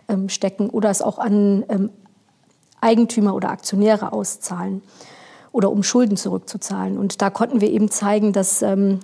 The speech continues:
oder wir konnten zeigen, welche Unternehmen tatsächlich finanziell in ihren,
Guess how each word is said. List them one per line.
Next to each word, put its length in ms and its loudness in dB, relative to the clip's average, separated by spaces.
oder 200 2
wir 80 0
konnten 240 -4
zeigen, 540 0
welche 340 0
Unternehmen 560 2
tatsächlich 640 -6
finanziell 520 -2
in 120 -4
ihren, 360 0